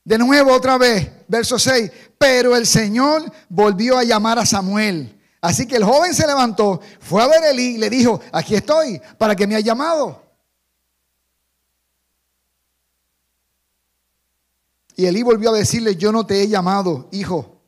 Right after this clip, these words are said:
Hijo mío, regresa y acuéstate". Verso siete.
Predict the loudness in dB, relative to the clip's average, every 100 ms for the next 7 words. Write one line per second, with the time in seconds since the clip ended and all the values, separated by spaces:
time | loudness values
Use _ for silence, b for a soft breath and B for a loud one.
0 | _ _ _ _ _ _ -10 -6 -4 -2
1 | -2 0 2 2 2 0 -6 -8 -4 -4
2 | -2 -4 -2 -6 -8 -10 -16 _ _ _
3 | _ _ _ _ _ _ _ _ _ _
4 | _ _ -8 -4 -2 -4 -2 -2 0 -2
5 | -2 -6